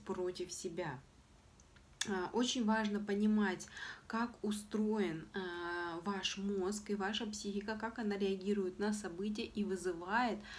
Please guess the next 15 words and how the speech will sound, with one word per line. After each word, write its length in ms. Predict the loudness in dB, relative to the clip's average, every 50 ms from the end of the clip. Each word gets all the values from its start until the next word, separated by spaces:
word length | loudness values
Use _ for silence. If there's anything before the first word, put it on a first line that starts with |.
| -12 -14 -12 -4 0
а, 360 | 2 2 2 2 0 -2 -4
серьезные 720 | -4 0 4 4 4 6 6 4 2 2 4 4 4 4 4
симптомы 680 | 2 0 -2 -2 -2 -4 -2 0 2 2 2 2 0 -2
болезни. 680 | 0 0 2 4 4 4 2 2 0 -4 -4 -6 -6 -6 -10 -12 -12 -12 -12 -14 -18 -12 -4
Первое 540 | 0 2 2 4 4 4 2 2 2 0 0 -2 -4
и 40 |
самое 480 | -2 0 2 2 2 2 4 2 2 2 0 -2 -4
важное, 680 | -2 0 2 2 2 4 2 2 2 2 0 0 -2 -6 -8 -8
важный 460 | -2 0 4 4 4 4 4 2 0
симптом 600 | -2 -2 -2 -2 -2 -2 -4 -6 -2 0 2 2
болезни — 1080 | 2 2 2 2 2 2 2 2 0 0 0 0 -2 -2 0 0 0 0 0 -2 -4 -6 -8 -10 -8 -8 -8 -8 -4 2
это 400 | 4 4 4 4 2 2 0 0 0 -2 -6 -2
работа 1000 | 0 0 2 2 2 0 0 -2 -2 0 2 2 2 0 0 0 0 0 0 -2 -4 -4
с, 280 | -4 -4 -4 -4 -2 0
м, 520 | 0 2 2 2 0 -2 -4 -4 -6 -6